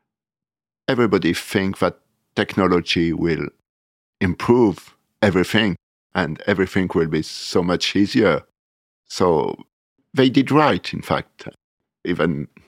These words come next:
if we are not agree now, but for this time, for their knowledge, for everything, they did right. Now I think it's completely different.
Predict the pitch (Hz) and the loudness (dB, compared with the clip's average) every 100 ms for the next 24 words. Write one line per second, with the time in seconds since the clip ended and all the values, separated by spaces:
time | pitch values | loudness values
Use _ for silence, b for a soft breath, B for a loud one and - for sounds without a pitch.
0 | B B B B B B - - 82 73 | B B B B B B -14 -2 -2 0
1 | 76 - 78 90 76 95 104 87 85 - | -2 -2 -2 0 0 0 0 2 0 -2
2 | - - _ - - 107 131 143 - 98 | -10 -20 _ -16 -2 0 2 -2 0 0
3 | 92 92 107 _ B B B 90 87 87 | 2 0 -2 _ B B B -2 2 0
4 | 80 92 104 101 87 90 87 - - 87 | 0 0 2 4 4 2 0 -6 -4 -4
5 | - 110 110 127 - - 92 165 110 - | -2 -2 -2 -6 -8 -2 -2 0 -4 0
6 | 127 107 - - B B B B B _ | 2 2 -4 -16 B B B B B _
7 | _ _ _ _ - 85 82 78 101 104 | _ _ _ _ -6 -2 2 2 4 2
8 | - 104 107 - - - - 90 - 80 | 2 0 0 -2 -8 -12 -2 -2 0 -2
9 | - 87 - 98 - 92 - - | 0 0 0 -2 0 -2 -2 -10